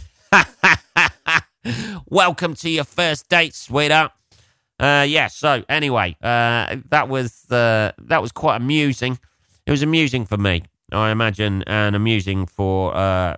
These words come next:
the rest of the audience, but I imagine for those people, it was a, uh, quiet car journey on the way home, uh, after I spoke to him. But, um, yeah, so that was quite good.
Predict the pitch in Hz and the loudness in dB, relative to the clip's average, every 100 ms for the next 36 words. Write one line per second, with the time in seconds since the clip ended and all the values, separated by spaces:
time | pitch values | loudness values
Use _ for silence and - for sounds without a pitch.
0 | - - 107 120 120 - 95 92 92 90 | -10 -4 0 0 0 -4 -2 0 0 0
1 | 92 - 98 87 104 117 101 104 92 95 | -4 -2 0 0 2 0 0 -4 -4 -4
2 | 104 123 110 - 104 85 87 82 - _ | 0 0 -2 -4 -6 -4 -6 -6 -12 _
3 | _ _ _ _ _ - 135 135 123 143 | _ _ _ _ _ 0 2 0 0 2
4 | 139 139 139 143 135 135 - 185 156 131 | 4 2 0 0 0 -2 -2 2 2 0
5 | 175 170 156 135 156 147 147 147 147 156 | -2 0 0 0 0 0 -2 -2 0 0
6 | 135 135 170 101 - _ _ _ _ - | 0 0 0 -2 -12 _ _ _ _ -6
7 | 117 113 110 104 85 110 98 110 98 - | -2 0 2 0 0 -2 0 -4 -2 -2
8 | 107 90 101 90 85 _ 113 104 - 104 | -2 -2 -4 -4 -6 _ 0 0 0 0
9 | 98 95 78 - _ _ _ _ _ _ | 0 0 -4 -12 _ _ _ _ _ _
10 | - 107 101 71 - - _ - 147 151 | -4 2 2 0 -8 -20 _ -2 2 4
11 | 160 139 135 - 135 127 107 127 120 | 4 2 -4 -4 -2 -2 -2 -2 -2